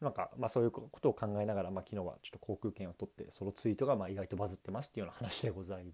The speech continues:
ました。はい。ということでね、こう皆さんにとってのね、こういい時間とか、いい時間のね、こう使い方への投資とか、ね、いいお金の使い方みたいなところっていうのをね、まあ、改めてね、こう考えていただけるいい機会になればなと思います。と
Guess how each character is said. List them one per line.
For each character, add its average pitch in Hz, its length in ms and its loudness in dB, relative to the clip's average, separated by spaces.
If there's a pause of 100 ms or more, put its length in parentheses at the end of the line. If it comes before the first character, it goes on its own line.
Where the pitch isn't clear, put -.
(160)
ま 110 120 2
し - 80 -8
た。 - 160 -4
は - 320 -2
い。 107 80 4
と 139 100 0
い 143 40 8
う - 20 6
こ 107 60 4
と 95 60 2
で 113 60 2
ね、 - 60 -4 (180)
こ 120 80 0
う 110 40 2
皆 151 140 8
さ 127 100 6
ん 101 40 4
に 98 60 -2
と - 100 0
っ - 60 -4
て 127 80 -2
の 104 60 2
ね、 98 80 -2
こ - 140 -2
う - 40 -4
い 220 100 6
い 170 60 6
時 110 100 4
間 95 220 -4
と - 80 -10
か、 85 100 -8 (100)
い 208 140 8
い 147 40 10
時 107 100 2
間 98 180 -4
の 151 80 0
ね、 165 160 0 (160)
こ 104 100 -6
う - 20 -4
使 - 220 0
い 104 40 -2
方 110 200 0
へ 95 60 -4
の 92 80 -8
投 104 180 -2
資 - 80 -8
と - 60 -10
か、 - 160 -6 (180)
ね、 147 80 0
い 156 120 6
い 120 60 10
お 95 100 2
金 147 180 2
の 185 120 2
使 - 180 -2
い 160 60 2
方 147 160 0
み 101 60 -4
た 92 80 -6
い - 20 -6
な 90 80 -6
と 92 100 -6
こ 110 80 -2
ろ 101 60 0
っ - 20 -6
て - 120 -8
い - 40 -2
う - 20 -10
の 98 60 -10
を 123 40 -4
ね、 151 100 -6 (160)
ま 117 100 -2
あ、 107 100 0
改 113 100 0
め 95 60 -4
て 95 100 -6
ね、 98 80 -4
こ 104 160 -2
う - 40 -16
考 107 80 -6 (120)
え 92 60 -6
て - 80 -8
い 95 40 -6
た 101 100 -6
だ 95 80 -4
け 101 100 -8
る 98 100 -4
い 110 60 -2
い - 40 -2
機 - 100 -20
会 95 120 -6
に 87 60 -10
な 92 60 -8
れ 95 100 -4
ば 95 80 -4
な 147 140 -2
と - 100 -14 (120)
思 90 180 -8
い - 80 -14
ま 117 120 -4
す。 - 80 -8
と - 80 -14